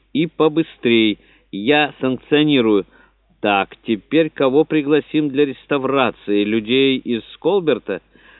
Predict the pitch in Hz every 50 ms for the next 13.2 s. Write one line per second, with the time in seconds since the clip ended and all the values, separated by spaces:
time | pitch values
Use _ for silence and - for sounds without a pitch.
0 | _ _ _ - - 117 127 127 - - - 123 123 123 123 120 117 - - 135
1 | 127 117 110 107 104 104 107 110 117 117 113 110 131 120 104 - - 110 104 101
2 | 98 90 - - - _ _ - 95 113 123 131 139 127 117 123 123 123 127 127
3 | 123 127 131 117 101 95 - _ _ _ _ _ - 95 104 110 117 110 117 107
4 | 104 123 120 120 - - 139 131 120 107 98 82 - 117 135 123 - - 139 151
5 | 160 156 - 131 120 113 113 113 - - - 143 135 120 123 127 123 113 - _
6 | _ _ _ _ _ - 131 143 143 120 123 131 127 120 113 131 127 110 - _
7 | _ _ _ _ _ - - 127 131 127 123 110 107 123 127 139 139 127 107 101
8 | 95 107 98 90 - _ _ _ _ _ _ _ - 123 131 131 139 139 131 123
9 | 147 139 139 127 110 127 147 156 - - - 139 123 120 123 127 131 135 139 135
10 | 131 131 123 - - _ _ _ _ - 98 113 120 123 127 120 123 120 107 -
11 | 120 117 117 - - 127 123 135 139 135 123 - 123 120 120 120 113 110 117 123
12 | 117 113 117 98 110 123 120 113 135 139 107 85 90 90 90 101 98 85 95 87
13 | 85 85 82